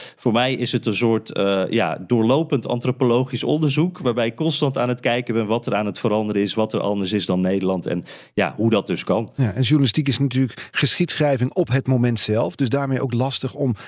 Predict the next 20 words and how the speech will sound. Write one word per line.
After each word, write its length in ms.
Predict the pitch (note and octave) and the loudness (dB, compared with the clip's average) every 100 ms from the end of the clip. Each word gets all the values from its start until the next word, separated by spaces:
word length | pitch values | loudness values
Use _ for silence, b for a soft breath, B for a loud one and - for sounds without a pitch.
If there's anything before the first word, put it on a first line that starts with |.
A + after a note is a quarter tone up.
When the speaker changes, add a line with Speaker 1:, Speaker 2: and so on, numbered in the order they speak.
| B | B
Speaker 2:
misschien 320 | A2 - B2 | -6 0 2
lange 320 | A2+ B2 C#3 A#2 | 2 2 0 0
lijnen 360 | C3 C#3+ A#2+ | 0 0 -2
te 100 | - | -2
ontdekken. 400 | G2 G2+ F2+ A2 | -4 -2 -2 -2
Maar 120 | A2 | -4
toch, 240 | - E3 C3 | -2 -4 -2
als 100 | A#2+ | -4
ik 80 | A#2+ | 0
jou 180 | B2+ | 0
dat 200 | C3 A#2 B B B - | 0 -4 B B B -4
vraag 280 | C#3+ C3+ | 0 0
vanuit 260 | C3+ C3 B2 | 2 2 4
jouw 220 | B2+ B2+ | 2 2
ervaring, 560 | B2+ G#2+ A#2+ G#2 F#2+ G2+ | 0 0 0 2 0 0
die 100 | A#2 | -2
polarisatie, 800 | - C#3+ C3+ A#2 B2+ A2 G2 G#2 | 0 2 2 2 2 0 -2 -2
die 120 | G#2 | 0
neemt 260 | A#2+ A2 G2 | 2 0 2
toe, 240 | D3+ F3+ | 2 2